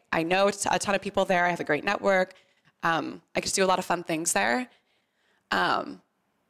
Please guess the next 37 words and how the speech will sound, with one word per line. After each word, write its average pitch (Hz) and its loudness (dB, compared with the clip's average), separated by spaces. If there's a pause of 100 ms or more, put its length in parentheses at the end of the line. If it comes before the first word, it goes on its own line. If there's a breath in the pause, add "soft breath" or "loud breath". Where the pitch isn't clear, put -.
(440)
but, 190 4
you 202 0
know, 180 6
when 180 4
I 190 4
was 185 2
kind 185 -2
of 165 -6 (100)
recovering 233 2
from 190 -2
all 185 4
of 180 0
my 170 4 (460)
breast 170 0
cancer, 180 0
the 180 -4
thing 214 -2
that, 208 -2
like, 170 0
helped 208 0
me 180 -4
process 180 -2
a 233 -2
lot 226 0
of 233 -4
stuff - 0
was 185 0 (320)
going 185 4
on 170 0 (200)
hikes, - 0 (640)
you 190 0
know, 180 2 (880)
going 190 4
on 180 2
drives, 156 2
like, - 2 (380)
just - -2